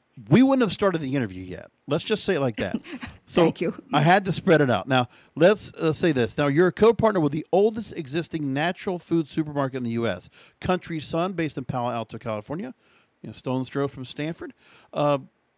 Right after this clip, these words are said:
Speaker 1: University. Now, you've added C B D products to the shelves. And I wanted
Speaker 2: Yes.
Speaker 1: to know about the response. And this is one of the early points where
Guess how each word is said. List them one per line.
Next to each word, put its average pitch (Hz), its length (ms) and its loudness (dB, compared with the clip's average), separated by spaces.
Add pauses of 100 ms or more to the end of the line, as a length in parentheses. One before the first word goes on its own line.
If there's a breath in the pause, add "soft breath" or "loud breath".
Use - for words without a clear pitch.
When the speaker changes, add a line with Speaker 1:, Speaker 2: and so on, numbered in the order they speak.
Speaker 1:
University. 180 580 -4
Now, 165 180 0
you've 220 280 2
added 277 320 0
C - 160 -6
B 208 80 -4
D 226 80 -2
products 180 460 0
to 165 100 -4
the 139 100 -2
shelves. 127 600 -4 (500 soft breath)
And 208 160 2
I 208 60 2
wanted 262 220 2
Speaker 2:
Yes. 311 80 0
Speaker 1:
to 247 40 -4
know 208 140 6
about 170 280 2
the 165 80 -4
response. 156 680 0 (140)
And 165 100 -2
this 269 60 -2
is 226 80 -6
one 254 160 -4
of 170 60 -2
the - 120 -8
early 160 220 0
points 151 300 -4
where 143 340 0